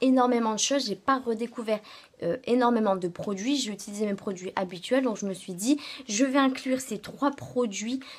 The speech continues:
dans cette vidéo puisqu'à la base, euh, je les ai achetés là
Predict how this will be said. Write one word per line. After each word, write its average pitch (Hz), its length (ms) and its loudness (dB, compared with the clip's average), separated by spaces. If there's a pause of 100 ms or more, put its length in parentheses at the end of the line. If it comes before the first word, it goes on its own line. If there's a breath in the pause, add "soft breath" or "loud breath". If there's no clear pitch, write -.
dans 220 120 2
cette 196 220 -4
vidéo 220 420 0
puisqu'à 208 320 -6
la 185 140 2
base, 214 320 2
euh, 180 80 -2
je 175 100 -4
les 175 160 -4
ai 185 40 0
achetés 180 340 -4
là 190 320 0